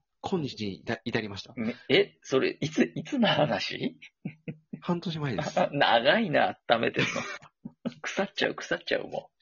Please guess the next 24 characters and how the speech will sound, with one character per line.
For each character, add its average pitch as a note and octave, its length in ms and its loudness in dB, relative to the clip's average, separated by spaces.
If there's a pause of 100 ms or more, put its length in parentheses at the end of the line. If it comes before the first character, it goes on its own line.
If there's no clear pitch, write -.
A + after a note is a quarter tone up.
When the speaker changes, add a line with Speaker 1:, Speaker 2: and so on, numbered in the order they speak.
(180)
Speaker 2:
う。 E3+ 40 2
Speaker 1:
い - 20 2
や、 C#3+ 80 0 (1200)
い B2+ 40 -6
や、 C3 80 -6
あ - 20 -10 (720)
の、 G2+ 80 -8
Speaker 2:
う - 20 -8
ん。 - 100 -12 (360)
Speaker 1:
今 D#4+ 180 -2
だ B3+ 80 -2
っ - 60 -12
た G#2+ 100 -2
ら、 A2 60 0 (120)
だ C3+ 100 0
か B2 80 0
ら G#2 60 -8
こ D#3 80 0
う - 0 -
や D#3 60 2
っ - 20 -12
て、 D3+ 120 0
あ - 100 -4
の、 - 80 -20